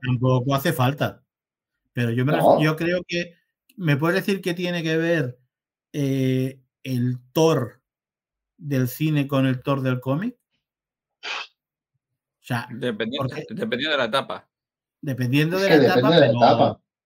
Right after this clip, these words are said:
Speaker 1: pero poco. O sea, el Thor Ragnarok y el Thor,
Speaker 3: El
Speaker 1: ah,
Speaker 3: Love and
Speaker 2: Hombre,
Speaker 3: Thunder.
Speaker 1: Love and
Speaker 2: Rag-,
Speaker 1: Thunder.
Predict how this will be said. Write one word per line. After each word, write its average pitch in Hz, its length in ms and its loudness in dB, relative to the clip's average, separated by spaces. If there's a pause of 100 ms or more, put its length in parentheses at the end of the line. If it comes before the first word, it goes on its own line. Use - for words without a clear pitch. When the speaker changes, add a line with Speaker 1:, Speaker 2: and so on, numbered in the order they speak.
(580)
Speaker 1:
pero 131 300 0
poco. 147 440 0
O 139 80 -8
sea, 131 340 0
el 131 180 0
Thor 151 280 0
Ragnarok 151 720 -2
y 135 60 0
el 120 200 -4
Thor, 139 760 -2 (580)
Speaker 3:
El 139 100 -6
Speaker 1:
ah, 127 640 0
Speaker 3:
Love 131 140 2
and 113 40 4
Speaker 2:
Hombre, 117 200 4
Speaker 3:
Thunder. 113 220 -2
Speaker 1:
Love 135 160 -4
and 127 80 -4
Speaker 2:
Rag-, 147 140 6
Speaker 1:
Thunder. 156 360 -2